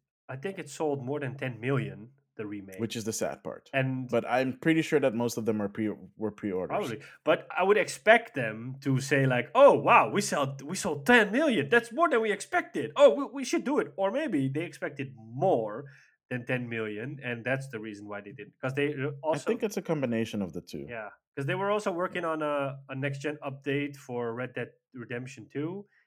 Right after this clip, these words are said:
Speaker 1: and they've apparently stopped working on that. Um, there was,
Speaker 2: Okay,
Speaker 1: like,
Speaker 2: that makes no
Speaker 1: a,
Speaker 2: sense.
Speaker 1: there was, like, a, a player funeral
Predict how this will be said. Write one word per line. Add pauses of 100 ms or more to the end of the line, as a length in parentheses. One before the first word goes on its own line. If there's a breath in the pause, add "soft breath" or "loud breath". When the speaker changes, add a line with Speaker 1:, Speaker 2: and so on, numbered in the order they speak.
(160)
Speaker 1:
and
they've
apparently
stopped
working
on
that. (540)
Um, (800)
there
was,
Speaker 2:
Okay,
Speaker 1:
like,
Speaker 2:
that
makes
no
Speaker 1:
a,
Speaker 2:
sense.
Speaker 1:
there
was,
like,
a, (220)
a (160)
player
funeral